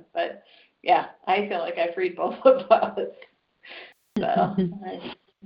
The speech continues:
Speaker 1: you know, I think I was just the braver one to do it, 'cause he definitely, I mean, he definitely thought I was fighting him and being selfish and,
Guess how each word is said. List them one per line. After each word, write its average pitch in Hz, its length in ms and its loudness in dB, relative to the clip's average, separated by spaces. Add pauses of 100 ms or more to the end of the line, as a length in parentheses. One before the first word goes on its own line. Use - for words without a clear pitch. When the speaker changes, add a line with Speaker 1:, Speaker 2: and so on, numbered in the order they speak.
Speaker 1:
you 165 80 -4
know, 160 300 2
I 196 80 4
think 202 160 4
I 190 80 6
was 196 120 2
just 202 200 2
the 175 80 -2
braver 170 440 4
one 156 240 -4
to 165 120 -8
do 165 80 0
it, 160 320 -2 (380)
'cause 208 140 6
he 247 140 0
definitely, 165 840 0
I 175 140 -4
mean, 170 160 -10
he 185 140 -4
definitely 170 580 -2
thought 165 240 -2
I 160 160 -6
was 156 160 -10 (540)
fighting 185 360 -2
him 165 420 -4
and 156 160 -14
being 180 320 -2
selfish 160 680 -4
and, 165 240 -10